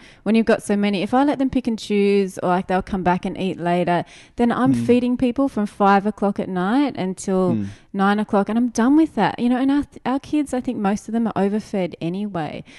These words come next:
Speaker 1: We're so focused on giving them this well-rounded, nutritionist, like, n-, what's the right word? Nu-, nutritious diet, and which they do get. They all get. Like, we live in a fantastic country, and we have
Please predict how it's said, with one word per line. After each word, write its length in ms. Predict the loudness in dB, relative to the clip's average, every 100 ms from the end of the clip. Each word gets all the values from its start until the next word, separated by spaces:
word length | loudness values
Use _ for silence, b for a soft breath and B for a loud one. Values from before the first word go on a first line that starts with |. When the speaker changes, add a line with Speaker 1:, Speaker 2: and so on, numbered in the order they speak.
| B B
Speaker 1:
We're 220 | 2 2 2
so 440 | -2 2 4 4
focused 560 | 2 0 2 0 -4 -4
on 120 | -4
giving 260 | -2 -2
them 140 | -2 -2
this 200 | -4 -4
well-rounded, 920 | 0 2 2 2 0 0 0 -2 -2
nutritionist, 800 | -4 -8 -6 -6 -4 -4 -4 -6 -14 -6
like, 140 | -6
n-, 180 | -4 -8 _ _ _ _
what's 200 | -12 -12
the 80 | -10
right 140 | -8
word? 200 | -6 -6
Nu-, 140 | -6 -8 -6
nutritious 480 | -6 -4 -6 -8 -6
diet, 420 | -4 -2 -2 -4
and 160 | -2 0
which 200 | 0 0
they 80 | 0
do 200 | 4 2
get. 280 | 2 0 0
They 80 |
all 100 | -2
get. 80 | -2
Like, 160 | -4 -4
we 80 | -4
live 160 | -4
in 60 | -4
a 40 |
fantastic 640 | -4 -6 -6 -8 -10 -12 -12
country, 360 | -10 -8 -8
and 80 | -6
we 80 | -4
have 260 | -2 -4